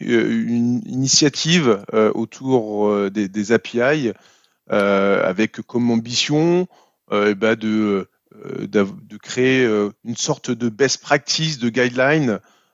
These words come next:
euh, de manifeste, euh, autour des spécifications agnostiques, que les A P I soient, euh, portables et qu'elles soient ouvertes, parce qu'elles sont pas toutes ouvertes, hein, d'accord, euh,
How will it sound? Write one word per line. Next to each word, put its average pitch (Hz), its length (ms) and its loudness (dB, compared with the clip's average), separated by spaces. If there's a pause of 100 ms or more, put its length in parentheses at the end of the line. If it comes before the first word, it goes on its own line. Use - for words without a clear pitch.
(140)
euh, 104 220 2
de 120 140 -2
manifeste, 156 800 0 (400)
euh, 110 200 2
autour 117 280 -2
des 117 180 0
spécifications 139 1000 0 (320)
agnostiques, 139 800 0 (460)
que 123 100 0
les 117 320 4
A 127 80 2
P 135 300 0
I 139 40 0
soient, 120 400 2
euh, 104 200 2
portables 151 600 0
et 113 80 -2
qu'elles 113 120 0
soient 135 380 0 (180)
ouvertes, 131 400 -4
parce 104 160 -8
qu'elles 107 160 2
sont 113 120 -12
pas 143 160 -8
toutes - 260 -16
ouvertes, 143 240 0
hein, 117 100 -6
d'accord, 135 360 -2 (580)
euh, 101 400 2